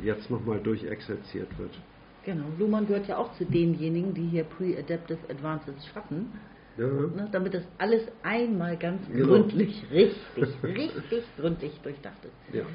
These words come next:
Speaker 1: Gut.
Speaker 2: Gut, dann
Speaker 1: Dann
Speaker 2: hoffen wir mal, dass wir heute Nacht keine Krebse in unserem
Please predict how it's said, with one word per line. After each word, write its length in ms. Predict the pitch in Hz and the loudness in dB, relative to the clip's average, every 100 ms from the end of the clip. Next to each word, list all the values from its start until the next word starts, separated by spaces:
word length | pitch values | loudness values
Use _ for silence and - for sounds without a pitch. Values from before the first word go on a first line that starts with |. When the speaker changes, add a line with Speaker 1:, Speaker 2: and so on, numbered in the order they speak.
| - - - - - - - - - 160 - - - - - - - | -14 -18 -20 -20 -20 -20 -20 -20 -18 -18 -18 -20 -20 -20 -20 -12 -2
Speaker 1:
Gut. 240 | 160 190 - - - - - | 4 6 4 -4 -14 -14 -2
Speaker 2:
Gut, 260 | 311 170 127 - - | 2 2 0 -4 0
dann 200 | 240 247 | 2 2
Speaker 1:
Dann 100 | 170 | 4
Speaker 2:
hoffen 220 | 175 190 | 4 4
wir 100 | 208 | 2
mal, 240 | 202 226 247 | 2 2 2
dass 200 | 208 208 | -2 -2
wir 100 | 196 | -2
heute 220 | 220 208 | 0 0
Nacht 240 | 180 - | -2 -6
keine 320 | - 180 160 151 | -8 -2 -2 -2
Krebse 880 | - - 147 190 277 - - - | -8 -8 -2 -2 -2 -8 -6 2
in 220 | 147 127 127 | 2 2 -4
unserem 500 | 135 123 123 127 | -4 -4 -4 -6